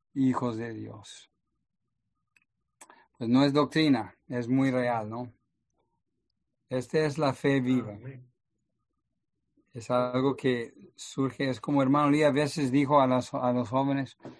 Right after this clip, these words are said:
Speaker 1: "Si tú puedes olvidarte de Cristo y marchar, pues hazlo,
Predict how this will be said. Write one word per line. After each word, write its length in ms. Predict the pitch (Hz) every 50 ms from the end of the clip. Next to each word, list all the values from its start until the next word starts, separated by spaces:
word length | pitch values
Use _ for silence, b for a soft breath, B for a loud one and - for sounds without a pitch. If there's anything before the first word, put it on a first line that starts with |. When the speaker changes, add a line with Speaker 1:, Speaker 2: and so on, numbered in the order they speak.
| B B B B B B
Speaker 1:
"Si 260 | - - - 165 165
tú 220 | - 240 220 190
puedes 540 | - 214 214 226 233 214 185 - - - _ _ _ _ _ _ _ _ _ _ _ _ _ _ _ _ _ _ _ _ _ _ _ _ _
olvidarte 640 | - 139 139 139 147 139 151 160 180 180 175 - 185
de 160 | 175 175 165
Cristo 480 | - - 180 196 190 - - - 175 165
y 100 | 143 131
marchar, 580 | 127 135 139 143 135 - - 202 208 220 190 -
pues 200 | - 208 190 -
hazlo, 680 | - - 123 147 185 214 - 294 254 214 156 - -